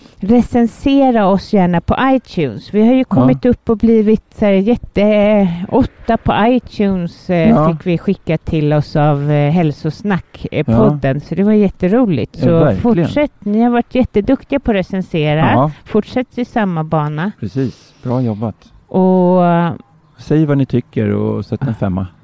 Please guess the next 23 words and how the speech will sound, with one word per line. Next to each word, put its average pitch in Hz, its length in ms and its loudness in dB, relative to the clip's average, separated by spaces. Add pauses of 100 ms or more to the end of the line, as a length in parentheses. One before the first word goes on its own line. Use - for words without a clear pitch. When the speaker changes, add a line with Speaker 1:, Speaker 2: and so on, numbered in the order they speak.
(140)
Speaker 1:
Ja, 180 140 4
precis. - 800 0
Speaker 2:
<laughs> - 40 -20 (680)
Det 135 100 -4
är 214 40 6 (160)
kul. 202 60 4
Speaker 1:
Och 202 220 2
behöver 214 720 2 (120)
kä-, - 420 -4
och 208 240 -6
då 220 160 -4 (260)
ska - 140 -8
jag 208 100 -4
passa 202 240 -8
på - 140 -4
att 180 60 0
göra 170 180 0
lite 165 260 -2
reklam 160 360 -2
för - 160 -6
mig 160 140 -2
själv 147 320 -2
också. - 380 -4